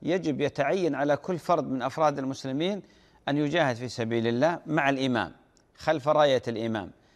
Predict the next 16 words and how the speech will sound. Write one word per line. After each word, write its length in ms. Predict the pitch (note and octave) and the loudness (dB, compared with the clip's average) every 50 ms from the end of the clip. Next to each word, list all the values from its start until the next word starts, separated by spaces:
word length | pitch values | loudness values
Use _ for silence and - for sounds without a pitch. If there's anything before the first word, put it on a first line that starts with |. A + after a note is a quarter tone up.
| _ _ - | _ _ -4
"يا 200 | - C#3 D3 D3 | 0 2 2 2
أيها 240 | D#3+ D3+ D3+ C#3+ | 2 0 0 0
الذين 380 | C#3+ C#3+ C#3+ C#3 C3+ D3 C#3+ C#3 | 0 0 0 -2 -2 -2 -2 -2
آمنوا 440 | C#3+ C3+ C#3+ C3+ B2 A#2 A2 G#2 - - _ _ _ - | -2 -2 -2 -2 -2 -2 -4 -6 -8 -12 _ _ _ -6
ما 280 | - B2+ C#3 F3 G3+ | -2 0 2 2 4
لكم 300 | G3+ G3+ F3 - E3 F3+ | 4 2 2 0 -2 -2
إذا 220 | - D#3+ D3 D#3 C#3+ | -2 0 0 0 0
قيل 340 | - - D#3+ D#3 D3 D3 | 0 -2 -2 0 2 2
لكم 260 | D3+ C#3 - - C#3 C#3 | 0 0 0 -2 -4 -4
انفروا 360 | C3+ A#2+ D3 D#3+ D3+ D3 B2+ | -4 -2 -2 0 0 0 0
في 120 | C3+ C#3 | 0 -4
سبيل 260 | A#2+ - C3+ C3 C3 | -2 -2 -2 0 0
الله 140 | C3+ C3 B2+ | 2 2 2
اثاقلتم 640 | A#2+ - - C3+ C3+ - - C#3+ C3+ - - A#2+ B2 | 0 0 0 0 0 2 0 -2 -2 0 -4 -6 -4
إلى 120 | A#2+ B2 | -2 -2
الأرض". 360 | A#2+ A#2 F#2+ A#2+ B2 A#2+ G#2+ | 0 2 2 2 2 0 -2